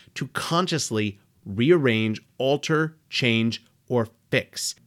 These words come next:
Thought, feeling, and all else is going to be changed because of circumstances, happenstance, choices, environment, and lots of other factors,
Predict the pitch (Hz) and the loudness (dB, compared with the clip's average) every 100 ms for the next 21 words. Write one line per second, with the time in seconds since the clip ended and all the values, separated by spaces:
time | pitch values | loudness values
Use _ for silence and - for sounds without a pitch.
0 | _ _ _ _ _ 151 170 - 180 170 | _ _ _ _ _ 0 0 0 2 4
1 | 160 117 110 - 147 147 127 131 127 - | 2 -2 -6 0 2 2 0 -2 -4 -6
2 | 127 113 127 127 123 117 - 156 147 - | -8 -2 0 0 -2 -4 -2 0 0 -2
3 | 113 101 82 - 143 143 143 - 143 135 | -4 -4 -4 -2 -2 0 -2 -2 0 -2
4 | 135 120 - 135 - 131 - 131 127 - | -2 -6 -2 -2 0 -2 -2 -2 -2 -4
5 | - - 151 147 120 104 95 - 143 139 | -10 -2 0 0 -2 -4 -4 -2 0 2
6 | 127 123 - - - - 147 139 135 160 | 0 -2 -4 -14 -18 -10 -4 -2 0 0
7 | 175 160 131 - - 143 147 143 - 143 | 0 -4 -4 -8 -4 0 2 0 0 0
8 | 143 151 139 | 0 -2 -6